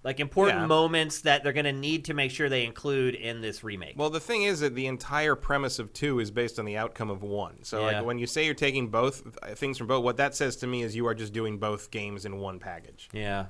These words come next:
Speaker 2: Um, because the Jedi Exiles, like, situation in kotor two is completely a direct result of what the first char-, the character in the first kotor does. Like,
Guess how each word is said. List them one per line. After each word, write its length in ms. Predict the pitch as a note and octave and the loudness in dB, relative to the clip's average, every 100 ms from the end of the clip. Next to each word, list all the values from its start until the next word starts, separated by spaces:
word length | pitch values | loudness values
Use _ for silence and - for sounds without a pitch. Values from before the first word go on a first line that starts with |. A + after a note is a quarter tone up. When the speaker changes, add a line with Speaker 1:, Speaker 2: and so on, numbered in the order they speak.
| - | -2
Speaker 2:
Um, 460 | G#2+ G2+ G2 F#2+ - - - - - | 0 0 -2 -8 -12 -18 -20 -20 -4
because 320 | B2+ B2+ C3+ B2 | -2 4 2 2
the 100 | B2+ | 2
Jedi 360 | C#3 D#3 D3 | 8 8 8
Exiles, 1040 | C#3 D3+ - C3+ A#2+ A#2 A2+ A2+ G#2 - - - - - - - - _ - - | 6 2 2 4 6 4 4 0 -2 -8 -12 -20 -20 -20 -20 -20 -20 _ -20 -2
like, 340 | A#2 A2 - - | 0 0 -4 -8
situation 840 | - D3 B2 B2 D#3 - A#2+ A#2 | -4 -2 -2 2 2 2 -2 0
in 160 | A2+ | -4
kotor 400 | A2 B2 A#2 A2+ | 2 0 2 -2
two 240 | - C#3 B2 | 2 0 2
is 120 | G#2+ | 0
completely 580 | - A2+ - C#3 B2 A2+ A2 - - - - - - - - - | -4 -6 -2 -2 0 -4 -4 -14 -20 -20 -20 -20 -20 -20 -20 -8
a 100 | B2+ | -8
direct 360 | G#2+ A#2+ A#2+ A#2+ | -2 2 2 0
result 360 | A2 A#2 A2 A2 | -2 0 0 -4
of 140 | G2+ | -4
what 260 | A2 A2 - - - | -4 -4 -10 -20 -14
the 120 | A2+ G#2 | -10 -4
first 340 | B2 A#2 - | -2 -2 -2
char-, 180 | A#2 A2 | -4 -4
the 80 | A2+ | -4
character 360 | C3 A#2 A#2 | 0 0 0
in 60 | G#2+ | -4
the 60 | G2+ | -2
first 340 | A#2 G#2+ - | -2 -2 -4
kotor 340 | A2 G2 F#2+ F2+ | -8 -8 -8 -10
does. 320 | - - - _ _ | -12 -16 -20 _ _
Like, 220 | A2 G2+ | -4 -4